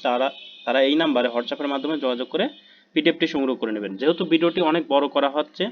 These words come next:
এই জন্য বলছি যে ভিডিওটি অবশ্যই শেয়ার দিয়ে রাখবেন আপনাদের Facebook-এ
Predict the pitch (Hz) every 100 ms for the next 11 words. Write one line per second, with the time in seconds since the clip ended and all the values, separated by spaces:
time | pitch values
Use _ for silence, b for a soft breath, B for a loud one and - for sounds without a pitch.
0 | - B B B 143 147 156 170 151 151
1 | 180 175 165 143 147 147 175 131 151 -
2 | 175 - 131 139 147 165 151 147 190 117
3 | - 139 151 - 139 143 165 208